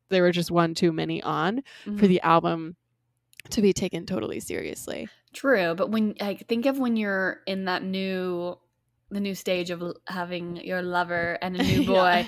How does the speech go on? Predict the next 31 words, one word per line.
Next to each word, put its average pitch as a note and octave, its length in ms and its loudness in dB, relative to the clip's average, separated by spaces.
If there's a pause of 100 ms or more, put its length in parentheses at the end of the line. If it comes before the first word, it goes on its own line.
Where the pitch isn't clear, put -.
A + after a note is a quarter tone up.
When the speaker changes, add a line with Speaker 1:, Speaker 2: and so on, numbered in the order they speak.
Speaker 2:
boy, C#4+ 140 -6
you C#4 160 4
do C4+ 200 8
silly G3+ 340 2
things F3 420 0
and A3+ 100 2
you C4+ 60 6
say C4+ 240 4
stuff F#3 440 6
and F3 140 0
you're G3+ 140 0
just, A3 200 -2
like, G#3+ 260 0
in G3+ 260 0
your G#3+ 140 4
head G#3+ 420 2
and F3+ 180 0
the F3+ 60 0
Speaker 1:
Yeah. F3+ 80 -4
Speaker 2:
cloud G#3+ 280 2
nines. F#3+ 600 0 (280)
And G#3 120 2
this A#3+ 180 4
album A3+ 340 8
Speaker 1:
<laughs> F#3+ 60 -2
Speaker 2:
is F#3 80 -4
definitely G#3 380 0
a F#3 80 0
cloud F3+ 480 2
nine D#3+ 400 -2 (160)
album. E3 560 0